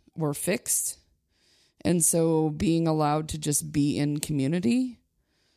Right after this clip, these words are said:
and not have to be holding it all together and holding it all up is really different. And you can do a lot of that when you're twenty, but you don't have energy for it later. And so then it, it becomes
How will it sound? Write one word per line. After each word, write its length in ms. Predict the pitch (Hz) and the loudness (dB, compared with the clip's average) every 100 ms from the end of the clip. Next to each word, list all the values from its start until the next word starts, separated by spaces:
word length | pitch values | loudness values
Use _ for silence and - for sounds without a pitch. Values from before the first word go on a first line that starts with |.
| _ - | _ -2
and 160 | 160 | 0
not 200 | 151 156 160 | 2 2 0
have 180 | 151 | -2
to 80 | - | -4
be 160 | 156 151 | -2 -2
holding 480 | - 156 143 151 147 | 0 0 2 0 0
it 100 | 139 | 0
all 160 | 143 | -2
together 540 | 139 135 127 135 170 185 | -2 -2 -2 0 0 -2
and 120 | 151 | -4
holding 400 | 147 151 139 139 | -4 -6 -4 -4
it 80 | 135 | 0
all 180 | 120 107 | 0 2
up 280 | 131 220 - _ _ _ _ _ _ _ _ _ - - | 2 0 -4 _ _ _ _ _ _ _ _ _ -8 -2
is 180 | 156 | 0
really 260 | 151 151 143 | 2 2 0
different. 460 | 143 - - - - | -4 -8 -10 -12 -6
And 200 | 165 160 | 0 0
you 140 | 147 190 | 0 -2
can 180 | 233 196 | 0 0
do 200 | 170 208 | 2 2
a 20 | |
lot 220 | 175 147 | 2 0
of 60 | 147 | 0
that 160 | 143 | 0
when 140 | 135 147 | -2 -4
you're 100 | 127 | -4
twenty, 500 | - 151 165 135 147 _ _ _ _ _ _ _ _ _ - | -4 -2 -2 -2 -6 _ _ _ _ _ _ _ _ _ 0
but 400 | 151 143 - _ _ _ _ _ | 2 2 0 _ _ _ _ _
you 120 | - | 0
don't 140 | 180 190 | 2 2
have 120 | 147 | 2
energy 400 | 151 160 151 143 | 2 2 2 -2
for 240 | 143 131 117 | -6 -6 -4
it 60 | |
later. 500 | 117 135 - 127 139 - - - _ _ _ _ - | -2 -2 -2 -4 -6 -10 -20 -20 _ _ _ _ 0
And 180 | 165 | 2
so 180 | 160 160 | 2 2
then 180 | 165 170 | 2 2
it, 160 | 160 - | 0 -2
it 180 | 170 160 | -2 0
becomes 640 | 151 - 175 160 151 - | -2 0 2 4 2 -2